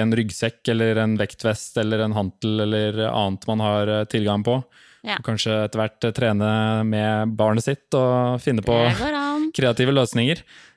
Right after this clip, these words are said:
Speaker 2: Ja, så
Speaker 1: Så
Speaker 2: du vil anbefale at man har noe tungt å løfte på da, i tillegg til, eh, disse strekkene?
Speaker 1: Ja, det vil jeg nok absolutt. Og så
Speaker 2: Ja.
Speaker 1: vil jeg nok, eh, hvis man først skal gå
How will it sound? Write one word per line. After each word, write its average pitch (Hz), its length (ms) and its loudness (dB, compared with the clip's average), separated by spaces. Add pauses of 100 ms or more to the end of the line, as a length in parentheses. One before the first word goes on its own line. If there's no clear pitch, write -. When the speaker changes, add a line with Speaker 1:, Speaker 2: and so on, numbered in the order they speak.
(100)
Speaker 2:
Ja, 208 120 2
så - 180 -4
Speaker 1:
Så - 60 4
Speaker 2:
du 247 80 4
vil 240 100 2
anbefale 233 540 2
at 151 240 2
man 175 160 0
har 190 260 2
noe 190 600 -4
tungt 175 400 -4
å 170 100 -2
løfte 170 380 -6
på 156 100 -6
da, 147 140 0
i 165 180 -6
tillegg 170 560 -4
til, 147 440 -2
eh, 143 180 -4
disse 151 400 -6 (320)
strekkene? - 680 -8 (540)
Speaker 1:
Ja, 139 60 4 (100)
det 127 220 2
vil 117 100 2
jeg 110 160 2
nok 113 160 -2
absolutt. 104 400 -2 (160)
Og 104 80 -4
så - 80 0
Speaker 2:
Ja. 117 80 4
Speaker 1:
vil 107 140 2
jeg 107 100 2
nok, - 240 -4
eh, 110 380 0
hvis 107 180 0
man 110 240 0
først 107 200 0
skal 110 120 -2
gå 104 140 0